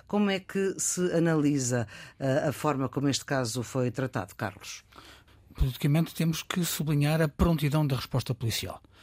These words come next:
Speaker 2: Eh, muitas vezes, quando se criticam as forças de segurança por não aparecerem a tempo, eh, aqui a resposta foi atempada e foi proporcional. Eh, neutralizaram a ameaça, ehm, e sob esse ponto de vista, eh, parabéns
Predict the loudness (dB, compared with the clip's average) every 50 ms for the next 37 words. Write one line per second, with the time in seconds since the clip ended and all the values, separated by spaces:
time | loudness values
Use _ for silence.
0 | -20 -20 -20 -20 -20 -20 -20 -18 -6 -2 0 0 0 0 0 0 0 2 2 2
1 | 2 2 2 0 0 0 0 0 0 0 -2 -2 -2 -2 -2 0 -2 -2 0 -2
2 | -2 -2 -2 -4 -4 -4 -4 -2 0 2 2 2 2 0 0 -2 -2 -4 -6 -12
3 | -20 -20 -20 -20 _ -6 -2 0 2 2 2 2 0 -2 0 2 2 2 2 2
4 | 2 2 2 2 2 0 -4 -18 _ -2 0 2 2 2 0 0 -2 -4 -2 -2
5 | -2 -2 -2 -4 -2 0 0 0 0 -2 -6 -2 -2 -2 -2 0 _ 0 0 0
6 | -2 -2 2 2 2 2 2 0 -2 -4 -4 _ -20 -20 -20 -8 -2 -2 0 2
7 | 2 2 2 4 2 0 0 2 -6 -4 -2 -2 -2 -2 -2 -8 -14 _ _ _
8 | -20 -20 -20 -20 -20 -20 -20 -12 _ -2 0 2 2 0 2 2 0 0 2 2
9 | 2 2 2 2 2 2 4 4 4 4 4 2 0 -2 -4 -4 -12 -20 -20 -20
10 | -20 -20 -20 -2 2 4 6 6 6 6 6 6 6 4 4 2 -2 -4 -6 -2
11 | -2 0 0 0 0 -2 0 0 0 0 0 0 0 0 0 0 0 -2 -2 -2
12 | -2 -4 -4 -2 -2 -4 -4 0 2 2 2 4 4 4 2 2 2 0 -2 -6
13 | -8 -10